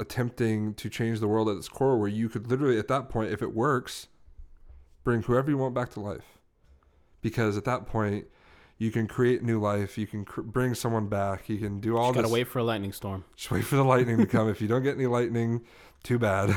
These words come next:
Speaker 1: <laughs>
Speaker 2: Just hook those babies up
Speaker 1: But
Speaker 2: to
Speaker 1: it's,
Speaker 2: a,
Speaker 1: I mean, it's a similar thing.
Speaker 2: to a
Speaker 1: You're
Speaker 2: car
Speaker 1: chan-,
Speaker 2: battery.
Speaker 1: Uh-huh.
Speaker 2: Hundred percent. Ready to go.
Speaker 1: Hundred percent, yeah.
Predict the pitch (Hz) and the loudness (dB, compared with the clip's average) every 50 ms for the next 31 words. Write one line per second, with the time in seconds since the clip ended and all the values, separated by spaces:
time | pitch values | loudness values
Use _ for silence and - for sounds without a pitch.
0 | - - - - - - - 113 - - - 156 147 - - - 143 135 127 143 | 0 -4 -10 -18 -14 -12 -10 -10 -6 -4 -2 -2 -2 0 2 2 2 2 2 2
1 | 139 143 139 139 131 131 139 139 139 165 165 147 139 135 123 113 110 170 170 185 | 0 2 2 2 2 2 2 2 2 2 4 4 4 4 4 2 2 2 2 4
2 | 180 175 170 180 165 - 196 185 175 160 165 202 170 131 117 135 120 117 - 165 | 4 2 2 0 0 0 2 2 2 2 2 2 2 2 2 2 2 2 4 4
3 | 160 165 160 160 170 170 175 170 170 175 175 170 113 101 104 107 107 - - _ | 4 6 6 4 4 4 2 2 2 2 2 2 2 0 0 -2 -2 -4 -8 _
4 | _ - - _ _ - - _ _ _ _ _ _ - - _ - 131 131 139 | _ -20 -20 _ _ -20 -20 _ _ _ _ _ _ -20 -20 _ -4 -2 -2 -2
5 | 139 135 - - 127 104 - - 120 135 139 131 120 - - - 110 107 113 110 | -2 -4 -4 -4 -4 -6 -4 2 4 6 6 6 6 4 4 2 2 2 0 0
6 | 92 92 | -2 -2